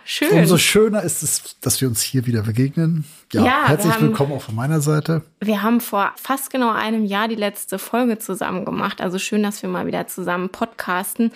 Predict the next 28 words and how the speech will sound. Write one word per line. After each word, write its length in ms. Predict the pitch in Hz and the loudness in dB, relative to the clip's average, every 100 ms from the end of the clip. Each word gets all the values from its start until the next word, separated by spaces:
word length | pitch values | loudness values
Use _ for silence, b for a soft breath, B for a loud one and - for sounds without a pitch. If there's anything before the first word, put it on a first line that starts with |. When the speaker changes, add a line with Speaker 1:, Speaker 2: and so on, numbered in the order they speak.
| B B B B | B B B B
Speaker 1:
Und 140 | 226 | 0
es 160 | 220 - | 0 -2
trifft 320 | - 254 - | -2 -2 0
sich 240 | 254 - | -4 -2
eigentlich 380 | 202 233 262 240 | -2 0 -2 -2
ganz 280 | - 220 214 | -2 -2 0
witzig, 600 | 233 285 - 208 233 - B B B B | 0 0 0 2 0 -2 B B B B
weil 580 | - 208 214 233 247 214 | -2 2 2 2 2 2
wir 380 | 220 233 220 - | 2 2 2 0
einen 240 | 196 208 | -2 -2
hochkarätigen 800 | 220 - - 202 185 190 202 190 | -2 -2 -2 0 -2 -2 0 0
Gast 340 | 180 202 - - | 0 -2 -4 -8
auch 100 | - | -2
dieses 380 | 220 233 220 | 0 0 -2
Mal 160 | 190 180 | -4 -2
wieder 240 | 175 180 | -2 -2
haben, 280 | 190 185 180 - _ - | -2 -2 -4 -10 _ -14
beziehungsweise 560 | - 202 190 190 180 | -4 -4 -2 -2 -2
Sie 320 | 180 190 233 240 | 0 2 2 2
haben 420 | 190 175 175 175 | -2 -2 -2 -2
den, 240 | 185 196 | 0 0
den 240 | 208 208 202 | 2 2 2
Sie 140 | 202 | 0
damals 360 | 202 202 208 - | -2 -2 -2 -2
auch 200 | 269 440 | -2 -2
schon 200 | - 226 | -2 0
mal 280 | 214 214 202 | 0 2 0
hatten. 320 | 214 - 190 | -2 -2 -6